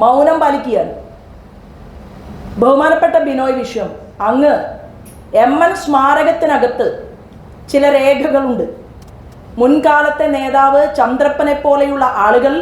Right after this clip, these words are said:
പൊതുസമൂഹത്തിൻ്റെ മുന്നിൽ മുഖ്യമന്ത്രി ഉൾപ്പെടെയുള്ളവർ ചോദ്യം ചെയ്യലിന് വിധേയമായ സമയത്ത് ചന്ദ്രപ്പൻ അടക്കമുള്ളവർ എടുത്ത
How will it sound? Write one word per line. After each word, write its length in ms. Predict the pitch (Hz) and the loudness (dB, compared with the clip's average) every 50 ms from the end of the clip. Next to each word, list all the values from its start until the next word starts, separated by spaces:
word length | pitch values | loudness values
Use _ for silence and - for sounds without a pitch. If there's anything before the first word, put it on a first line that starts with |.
| 359 - - - - - - - - - - - - - - - - - - - - - | -6 -8 -12 -16 -20 -20 -20 -20 -20 -20 -20 -20 -20 -20 -20 -20 -20 -20 -20 -8 -2 0
പൊതുസമൂഹത്തിൻ്റെ 920 | 254 254 254 339 - - 320 - 277 294 294 320 339 - - 320 302 311 277 262 | 2 2 2 0 0 0 0 2 2 2 2 2 0 -2 -2 -2 0 0 0 0
മുന്നിൽ 260 | 247 247 254 269 311 349 339 - - - - - - - - - - - - - - - - - - 254 | 0 0 0 0 -2 -2 -6 -8 -12 -16 -20 -20 -20 -20 -20 -20 -20 -20 -20 -20 -20 -20 -20 -8 -2 -2
മുഖ്യമന്ത്രി 640 | 285 285 285 - - 359 349 359 339 339 359 349 339 - 277 277 | -2 -2 -2 0 0 2 2 4 2 0 0 -2 -4 -2 -2 -2
ഉൾപ്പെടെയുള്ളവർ 760 | 285 277 - - 339 339 320 320 320 294 277 269 269 277 285 - - - - - - - - - - - - - - - - | -2 0 0 0 2 2 2 2 0 0 -2 0 0 0 -2 -4 -6 -12 -16 -18 -20 -20 -20 -20 -20 -20 -20 -20 -8 -2 2
ചോദ്യം 420 | 285 285 294 - - 359 349 349 330 339 | 2 4 2 2 0 0 -2 -2 0 -2
ചെയ്യലിന് 380 | 320 320 320 311 311 311 311 277 262 | -2 -2 -2 -2 -2 -2 -2 -2 -4
വിധേയമായ 600 | 247 247 285 294 311 330 349 349 330 302 285 269 247 - 262 | -2 0 2 4 4 4 2 2 0 0 -2 -2 -2 -4 -6
സമയത്ത് 400 | 220 220 220 220 - 247 254 285 339 - - - - - - - - - - - - - - | -6 -6 -6 -8 -6 -4 -2 -2 -2 -4 -6 -12 -16 -20 -20 -20 -20 -20 -20 -20 -8 -2 2
ചന്ദ്രപ്പൻ 560 | 277 269 277 311 294 330 349 349 - - 349 330 | 2 2 2 2 2 0 0 0 0 0 0 0
അടക്കമുള്ളവർ 600 | 311 320 320 339 330 320 320 311 302 302 320 320 285 | 0 0 0 0 0 0 0 -2 0 0 0 2 0
എടുത്ത 220 | 277 294 294 - | 0 0 0 -2